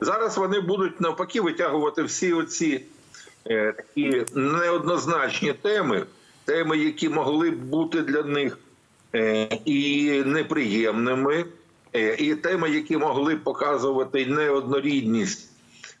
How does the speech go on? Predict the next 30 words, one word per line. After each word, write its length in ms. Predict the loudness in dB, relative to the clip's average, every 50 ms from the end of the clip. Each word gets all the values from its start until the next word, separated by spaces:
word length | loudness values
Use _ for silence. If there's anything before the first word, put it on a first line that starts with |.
| -4 0
е, 180 | 0 2 2
влади, 600 | 2 2 0 0 2 0 0 0 0 0 0 -2 -4 -10 -20 -20 _ _ -4
і 180 | -2 -2 -2
ті, 200 | -2 -2 0 0
які 220 | 0 0 0 -2 0
могли 300 | 0 0 0 0 0 0
б 60 | 0
показати 480 | -2 -2 -2 -2 -2 0 0 -2 -2 -4 -6 -4
для 140 | -2 0 0
населення 680 | -2 -2 0 0 0 2 2 2 2 2 2 0 0 -4 -8 -14 _ _
Росії, 680 | -2 0 0 0 -2 0 2 2 2 2 2 2 0 -2 -4 -12 -20 _ _ _ _ -20 -20 -20 -20 -10 _ -2
е, 480 | 0 2 2 2 2 2 2 2 0 -2 -4 -8 -14 -6 -2
що 360 | 0 2 2 2 2 2 2 2
не 180 | 0 0 0
все 460 | -2 -2 -4 -4 -2 0 0 0 0 0
так, 500 | 0 -2 -2 -2 -2 -4 -8 -10 -6 -2
е, 220 | 0 2 2 2 0
просто 600 | 0 -2 0 0 0 0 -2 -2 -2 -2 0 0
і 120 | 0 0
не 140 | 0 -2 -2
все 300 | -2 -2 -2 -2 -2 -2
так 340 | 0 -2 -2 -2 -4 -6 -12 -20 -20 _ _ -4
злагоджено, 800 | -2 0 0 0 0 0 0 0 0 0 0 0 0 -2 -2 -6 -12 -20 -20 -20 -20 -20 -20 _ _ -2
е, 260 | 0 2 2 2 2
у 180 | 2 2 2
верхівці 580 | 0 0 -2 -2 -4 -2 -2 0 0 0 0 0
влади. 440 | 0 2 2 0 2 0 0 -2 -2 -6 -12 -20 _ _ -20 -12 -6 -4
Зараз, 340 | -2 0 0 0 0 -2
поки 340 | -2 -2 -2 -2 0 0 0
вони, 560 | 0 0 0 0 0 0 0 0 0 -2 -4